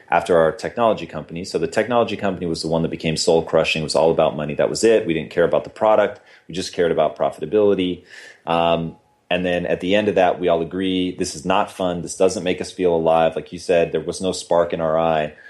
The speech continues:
And we asked a very simple question. What would we do and love doing every day, even if we were failing?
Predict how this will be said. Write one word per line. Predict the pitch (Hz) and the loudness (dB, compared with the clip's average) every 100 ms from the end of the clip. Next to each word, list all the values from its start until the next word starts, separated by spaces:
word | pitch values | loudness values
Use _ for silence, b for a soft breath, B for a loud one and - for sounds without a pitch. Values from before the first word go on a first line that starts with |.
| B B B _ _ _ _ _ | B B B _ _ _ _ _
And | 101 104 | -4 0
we | 117 | 4
asked | 107 104 - | 4 4 2
a | 98 | 0
very | 92 95 101 | 2 4 2
simple | 98 95 - | 0 -6 -6
question. | - 82 - - - | -2 -2 -2 -12 0
What | 123 131 | 2 2
would | 127 | -2
we | 113 | -6
do | 87 95 92 92 - | -4 -2 0 0 -4
and | 80 80 | -4 2
love | 104 104 | 2 2
doing | 95 90 87 - | -2 -4 -2 2
every | 104 98 87 | 2 2 -2
day, | 80 78 76 - | 0 0 -2 -2
even | 110 107 104 | -2 0 0
if | - 92 | -2 -4
we | 87 | -4
were | 76 76 | -4 -6
failing? | - - 113 85 57 | -6 2 4 4 2